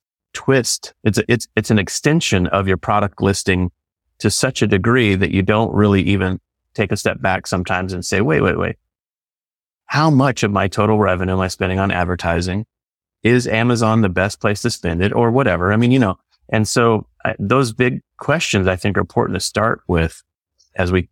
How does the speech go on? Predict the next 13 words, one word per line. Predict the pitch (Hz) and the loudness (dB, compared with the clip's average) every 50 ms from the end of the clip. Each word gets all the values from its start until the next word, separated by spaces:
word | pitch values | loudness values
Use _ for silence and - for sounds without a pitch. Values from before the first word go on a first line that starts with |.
| _ _ - | _ _ -4
work | - 92 98 98 - - - - | 0 0 0 0 -2 -6 -4 0
on | 90 87 87 - - | 0 0 2 2 2
any | 165 226 262 175 | 2 4 4 4
of | 104 87 90 | 2 2 0
these | 90 87 90 90 - - - _ _ _ - | -2 -2 -4 -6 -8 -10 -14 _ _ _ -4
paid | - 90 85 - | -2 -2 -2 0
platforms. | - 90 82 - - 85 82 85 - _ _ _ _ _ _ - | -2 -4 -4 -4 -6 -10 -10 -10 -12 _ _ _ _ _ _ -2
And | 135 151 | 0 0
the | 160 | 2
big | 143 170 - | 2 0 0
questions | - 147 135 - - 131 123 117 | 0 -2 0 0 2 0 2 2
would | 123 117 | 2 2
include, | 110 107 - - 107 104 104 104 101 | 2 0 2 2 2 4 2 2 0